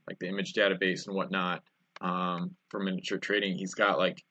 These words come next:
all the game pieces on one page, which is really cool. So,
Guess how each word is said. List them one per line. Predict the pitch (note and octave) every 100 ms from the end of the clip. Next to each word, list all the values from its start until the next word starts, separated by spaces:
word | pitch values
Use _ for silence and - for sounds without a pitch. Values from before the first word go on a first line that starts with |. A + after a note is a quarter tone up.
| _ _ -
all | A#2 A#2 A#2+
the | G2+
game | G2+ G#2+ G2+
pieces | G#2 F#2+ F#2+ F2 F2+
on | F2 F2+
one | G2+ F#2+
page, | - A#2 A2+ - -
which | F2+
is | D#2 -
really | F#2+ E2 -
cool. | G2+ F#2 F#2+
So, | - G2+ E2+ E2+